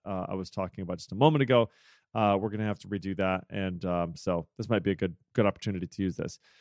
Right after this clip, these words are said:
I will also say something I was impressed by the other day. Did you know that in the date,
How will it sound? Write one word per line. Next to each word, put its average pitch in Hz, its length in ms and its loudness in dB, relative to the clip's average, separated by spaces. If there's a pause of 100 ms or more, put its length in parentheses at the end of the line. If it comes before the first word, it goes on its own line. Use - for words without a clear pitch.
(240)
I 175 80 10
will 196 100 8
also 165 300 4
say 107 220 -2
something 180 300 -4
I 135 60 0
was 117 140 -2
impressed 135 340 -4
by 110 120 -2
the 104 120 -4
other 98 160 -4
day. 98 300 -2
Did 123 200 -4
you 190 120 -2
know 95 340 -2 (380)
that 113 460 4
in 120 260 0
the 107 460 0 (580)
date, 135 460 4